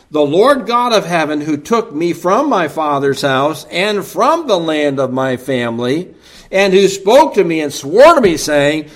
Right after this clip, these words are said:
'To your descendants I give this land,' he will send his angel before you, and you shall take a wife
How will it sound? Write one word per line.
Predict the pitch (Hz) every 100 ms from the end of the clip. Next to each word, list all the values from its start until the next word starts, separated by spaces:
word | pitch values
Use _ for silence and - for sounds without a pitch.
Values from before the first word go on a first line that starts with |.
| - -
'To | 208
your | 190
descendants | 151 151 - 269 294 226 190
I | 175 165
give | 143 170 180
this | 147 147 147
land,' | 120 214 226 139 139 190 - _ _ _ _ _
he | 247 339
will | 311 214
send | 175 226 208
his | 165
angel | 185 226 202
before | 165 147 226 262 190
you, | 156 165 160 - _ _
and | 160 147 160
you | 208
shall | 190 170
take | 170 180 170
a | 151
wife | 165 180 147 143